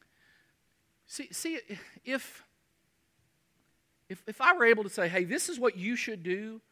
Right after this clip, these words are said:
it's a real, that, that could be a real big ego thing. So I, I don't think God lets your ego get too big on that stuff.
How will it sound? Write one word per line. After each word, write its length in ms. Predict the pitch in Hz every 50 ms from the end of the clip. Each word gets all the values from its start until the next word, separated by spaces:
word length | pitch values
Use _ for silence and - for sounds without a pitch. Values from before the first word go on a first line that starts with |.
| _ _ _ _ _ _ _ _ _ -
it's 200 | 185 233 - -
a 60 | 370
real, 220 | 349 359 311 247 202 196 202 208
that, 160 | 226 277 -
that 160 | - 359 -
could 100 | - 254
be 80 | 311 269
a 40 | 208
real 200 | 175 208 214 202
big 220 | 170 185 202 175
ego 300 | 196 226 247 208 165 139
thing. 320 | 123 - 147 131 117 110 113 _ _ _ _ _ _ _ _ _ _ _ _ _ _ _ _
So 80 | - 135
I, 120 | 196 - -
I 60 | 208
don't 160 | 254 392 - -
think 180 | - 226 196
God 220 | 156 170 175 190 175
lets 240 | 180 202 196 -
your 100 | - 185
ego 280 | 196 269 311 381 262 190
get 160 | 160 170 147
too 140 | - - 165
big 180 | 147 147 143 131
on 100 | 135 127
that 160 | 127 120 -
stuff. 300 | - - 131 110 107